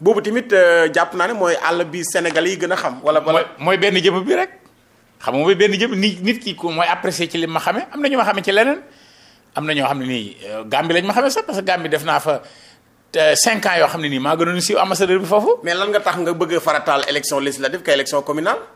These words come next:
Speaker 2: Non, élection législative, c'est parce que même U F C dafa nekk ci quatorze régions, nekk na ci neuf yi. U F C bi ma jiite nii, sur quatorze régions Sénégal, ekk nañu ne su fi ne sama yéene mooy mu daj quatorze régions yëpp, ba ci diaspora bi. Am na aussi ñu ma représenté diaspora bi,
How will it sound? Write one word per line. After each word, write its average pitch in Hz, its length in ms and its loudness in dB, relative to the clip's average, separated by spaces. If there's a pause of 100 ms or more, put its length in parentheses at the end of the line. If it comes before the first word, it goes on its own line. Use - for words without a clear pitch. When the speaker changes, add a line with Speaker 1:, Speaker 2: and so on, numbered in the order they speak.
Speaker 2:
Non, 196 180 0
élection 208 360 4
législative, 156 560 0
c'est - 180 0
parce 208 200 -6
que 165 100 -4
même 175 260 -4
U 190 160 0
F - 40 -6
C 117 400 -8
dafa - 200 -10
nekk 151 260 -10
ci - 240 -14 (280)
quatorze 196 340 0
régions, 127 420 -2 (600)
nekk 143 200 -4
na 127 80 -4
ci 120 140 -8
neuf 120 240 -4
yi. - 140 -18 (320)
U 123 120 0
F - 40 -4
C 123 160 -2
bi 113 100 -6
ma 147 80 -2
jiite 135 300 -6
nii, 87 160 -12 (240)
sur 156 240 -10
quatorze 208 300 2
régions 175 140 0
Sénégal, 123 360 0
ekk 135 180 -2
nañu 139 140 -4
ne 101 60 -10
su 104 100 -14
fi 202 120 -6
ne 175 100 -6
sama 165 200 -8
yéene 139 200 -2
mooy 127 120 -6
mu 123 120 -8
daj 113 220 -8
quatorze 107 320 -8
régions 98 240 -10
yëpp, 95 160 -12 (200)
ba 139 80 -4
ci 151 100 -8
diaspora 107 380 -4
bi. - 120 -12
Am 160 140 -10
na 165 60 -2
aussi 151 240 -6
ñu 147 100 -6
ma 143 80 -2
représenté 113 400 -4
diaspora 101 400 -12
bi, 80 100 -20